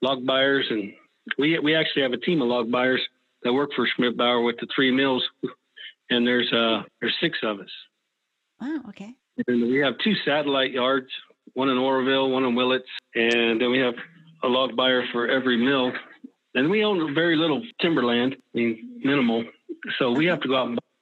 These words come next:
Speaker 1: buy all the wood that we run through these sawmills. So, you know, basically we're out pounding the pavement every day trying to scrounge up some wood. And it
Speaker 2: <laughs>
Speaker 1: takes,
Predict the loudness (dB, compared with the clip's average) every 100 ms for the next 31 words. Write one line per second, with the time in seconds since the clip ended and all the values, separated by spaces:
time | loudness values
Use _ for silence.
0 | _ -10 -2 2 2 2 2 0 0 0
1 | -2 -4 -4 0 -2 -2 -2 0 0 0
2 | -2 -2 0 0 2 0 -2 -6 _ -16
3 | -16 _ -20 -20 _ _ -20 -20 -20 -16
4 | -14 -14 -18 _ -2 0 0 -2 -4 0
5 | 0 0 -6 -16 -18 _ -20 -20 _ -6
6 | -2 0 0 -2 0 2 2 0 -4 -4
7 | 0 2 2 0 -2 -10 -12 -2 0 0
8 | -2 -4 _ _ 0 0 2 2 2 2
9 | -4 _ -6 -2 0 -2 -2 0 2 0
10 | -2 -2 0 2 0 -2 -10 -20 -20 _
11 | -20 _ _ -10 -4 0 -2 -2 -2